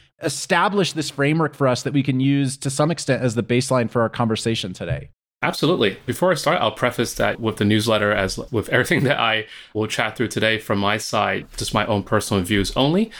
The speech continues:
Speaker 2: and they don't represent those necessarily of my employer. Diving right into it, the way that I've approached climate security is really looking through a bigger picture where it ties back into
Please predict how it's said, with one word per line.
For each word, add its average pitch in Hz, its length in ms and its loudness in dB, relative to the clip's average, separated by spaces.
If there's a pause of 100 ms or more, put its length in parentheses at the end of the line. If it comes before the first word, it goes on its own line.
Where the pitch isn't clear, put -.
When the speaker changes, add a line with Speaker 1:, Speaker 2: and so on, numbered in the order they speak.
(140)
Speaker 2:
and 95 240 -2
they 95 160 0
don't 101 340 -2
represent 95 540 -2
those 90 380 0
necessarily 90 480 -2
of 92 260 0
my 87 160 0
employer. 90 460 0 (240)
Diving 147 340 0
right 107 160 0
into 113 460 -2
it, - 260 -4
the 127 80 4
way 147 220 2
that 147 200 0
I've 107 220 0
approached 101 380 -2
climate 101 280 0
security 107 460 -2
is 98 300 -2
really 107 260 2
looking 98 460 -2
through 98 580 0
a 107 80 2
bigger 110 300 0
picture 95 640 -2
where 110 240 2
it - 140 -2
ties 139 340 -2
back 110 400 -2
into 104 720 0